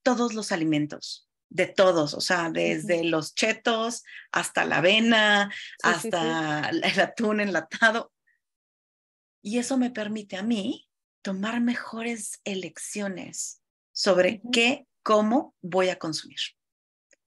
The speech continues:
Speaker 1: Eh, también me permitió ir a hacerme otros estudios que necesitaba e ir con médicos no pesocentristas, que fue lo que necesitas hacer, ¿no? El ortopedista, "Tienes que hacer estos ejercicios,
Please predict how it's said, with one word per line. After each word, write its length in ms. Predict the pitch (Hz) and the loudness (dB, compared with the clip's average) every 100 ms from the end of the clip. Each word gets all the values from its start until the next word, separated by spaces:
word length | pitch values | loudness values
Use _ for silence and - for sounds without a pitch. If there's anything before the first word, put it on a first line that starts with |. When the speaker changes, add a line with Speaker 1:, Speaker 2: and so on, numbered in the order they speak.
| _ _ _ _ _ - | _ _ _ _ _ -6
Speaker 1:
Eh, 680 | 185 175 175 175 175 170 170 170 175 - _ - - _ | 0 2 2 2 0 0 -4 -6 -10 -14 _ -10 -10 _
también 300 | 202 202 214 | 0 2 2
me 80 | 226 | 2
permitió 640 | 226 214 202 208 208 - - | 2 -2 0 2 2 0 -6
ir 160 | 196 | 0
a 40 | 202 | 0
hacerme 500 | 202 196 202 202 _ | 0 0 0 -2 _
otros 360 | 190 196 202 180 | -2 -2 -4 -6
estudios 440 | - 226 214 202 | -2 -2 0 -2
que 120 | 190 | -4
necesitaba 760 | 175 170 - - - 190 190 - 180 | -4 -6 -6 -8 0 0 2 -2 -2
e 120 | 170 | 0
ir 260 | 196 240 - | 0 -2 0
con 260 | 208 196 | -2 0
médicos 600 | 208 196 180 165 175 - - - - _ | 0 0 -2 -4 -6 -10 -16 -20 -20 _
no 240 | 190 208 214 | 2 4 4
pesocentristas, 1080 | 233 220 196 185 185 - - - - - _ _ _ _ | 2 2 0 0 -2 -4 -10 -10 -14 -16 _ _ _ _
que 100 | - | -6
fue 200 | 190 202 | 2 4
lo 160 | 196 190 | 4 2
que 100 | 196 | 2
necesitas 440 | 196 196 240 277 | 2 0 0 0
hacer, 360 | 247 - 208 208 | 0 2 2 2
¿no? 180 | 214 311 | 0 0
El 120 | 220 | 0
ortopedista, 580 | 175 - 180 185 190 196 | -4 -4 -6 -6 -2 -2
"Tienes 260 | 214 240 262 | 2 0 0
que 80 | |
hacer 160 | 226 226 | -2 -2
estos 240 | 240 240 | -2 -6
ejercicios, 720 | 214 165 160 214 240 180 - | -4 -4 -4 -2 -2 -2 -6